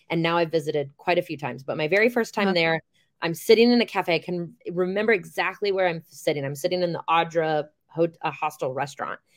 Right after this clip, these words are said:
Speaker 1: And I call my grandma, and I'm like, "Grandma, who is this? Why did you like her photo?" And she goes, "Oh, that's so-and-so's daughter. Her mom has five sisters. One of the f-, sisters was best friends with your Aunt Peggy.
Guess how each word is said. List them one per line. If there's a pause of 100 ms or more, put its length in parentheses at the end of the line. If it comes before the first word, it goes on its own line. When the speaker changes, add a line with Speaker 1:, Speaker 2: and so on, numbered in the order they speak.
(280)
Speaker 1:
And
I
call
my
grandma, (400)
and
I'm
like,
"Grandma,
who
is
this?
Why
did
you
like
her
photo?" (520)
And
she
goes,
"Oh,
that's
so-and-so's
daughter. (600)
Her
mom
has
five
sisters.
One
of
the
f-,
sisters
was
best
friends
with
your
Aunt
Peggy.